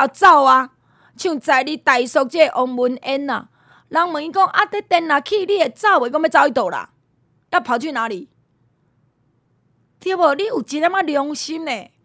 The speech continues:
台湾的水、台湾的电、台湾的雅士、台湾的石油，甲外国比，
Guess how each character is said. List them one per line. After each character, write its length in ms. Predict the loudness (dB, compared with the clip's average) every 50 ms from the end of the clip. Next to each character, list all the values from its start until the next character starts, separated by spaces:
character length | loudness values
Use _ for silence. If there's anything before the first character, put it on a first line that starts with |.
| _ _ _ _ _ _ _ _ _ _ _ _ _ _ _
台 340 | -16 -12 -10 -8 -8 -4 -2
湾 180 | -2 -2 0
的 140 | 0 -4 -4 -4
水、 420 | -6 -4 -2 -2 -2 -4 -6 -12 _ _ _ _ _
台 260 | _ 0 2 2 2 2
湾 220 | 0 -2 -2 -2
的 120 | -4 -6
电、 440 | -8 -6 -8 -6 -6 -6 -8 -10 -16 _ _ _ _ _ _ _
台 160 | -4 -2 -2
湾 100 | -2 -2
的 100 | -4 -4
雅 300 | -2 0 0 0 0 -2
士、 220 | -6 -10 -10 -10 -10 -10 -12 _ _
台 160 | -6 -4 -4
湾 80 | -4 -4
的 120 | -6 -8
石 120 | -4 -4 -4 -4 -4
油， 120 | -6 -10 -8
甲 180 | -4 -2 -4
外 220 | -2 -2 -4 -6 -6
国 180 | -6 -10 -10
比， 360 | -10 -10 -12 -10 -10 -10 -10